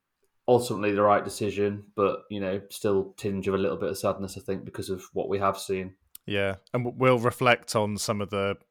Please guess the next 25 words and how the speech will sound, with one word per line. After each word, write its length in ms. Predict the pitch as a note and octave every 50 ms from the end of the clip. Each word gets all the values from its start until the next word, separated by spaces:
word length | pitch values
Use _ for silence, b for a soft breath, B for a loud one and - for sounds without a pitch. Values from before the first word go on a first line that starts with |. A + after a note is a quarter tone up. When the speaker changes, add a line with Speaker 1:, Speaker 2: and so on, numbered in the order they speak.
| _ _ -
Speaker 2:
not 260 | B2+ A2 G#2+ G2 - -
just 300 | - G2 F#2 - - G#2
lows 580 | F#2+ F#2 F2+ F2+ F2 F2 E2+ - - - - _ _ _ _ -
of 220 | G#2+ F#2+ E2+ - - -
recent 420 | - F#2+ F#2+ F2 - - F#2 E2+
games, 340 | - F#2+ F#2 F2 F2 F2 -
but 220 | - - F2+ D2 -
some 160 | - F#2 F2
of 60 | D#2+
the 80 | F2+ E2+
highs 420 | F#2+ F2+ F2+ F2 F2 E2+ - -
as 120 | F#2 - -
well 200 | F#2 F#2 F#2 F2
before 300 | - F#2 - - F2+ E2
we 100 | F2+ F2+
wrap 260 | E2 F2+ D#2+ - -
up 180 | F#2 - - _ _ -
the 80 | - -
pod 240 | - F#2+ E2 -
today. 340 | - - E2 E2 E2+ E2+ E2+ - b b b b b b b b b b b b b b b b
Um, 360 | - G2+ G2 F#2 F#2 F2+ - _ _ _ _ - -
and 100 | B2 C3
I, 80 | B2+ C3
I 200 | - C3 C3 B2
agree 600 | A#2+ - A#2+ A#2+ A#2+ A#2 A2+ G#2+ G2+ G2 F#2